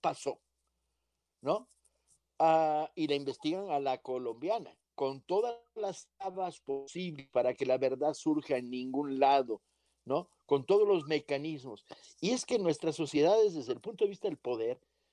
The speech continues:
fueron durante mucho tiempo arrojadores de niebla sobre la realidad. O sea, no solo decían no,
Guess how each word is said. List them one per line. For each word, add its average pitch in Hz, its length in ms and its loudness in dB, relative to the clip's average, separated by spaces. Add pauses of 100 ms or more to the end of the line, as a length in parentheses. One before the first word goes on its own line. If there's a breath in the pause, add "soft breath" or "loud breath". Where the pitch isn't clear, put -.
fueron 214 720 -4
durante 143 480 -2
mucho 185 360 -2
tiempo 160 500 -2 (300)
arrojadores 143 760 2
de 147 100 -2
niebla 147 460 -2
sobre 120 320 -4
la 123 140 0
realidad. 110 500 -4 (340)
O - 60 -14
sea, 156 240 0
no 240 100 4
solo 240 220 2
decían 165 440 2
no, 160 380 2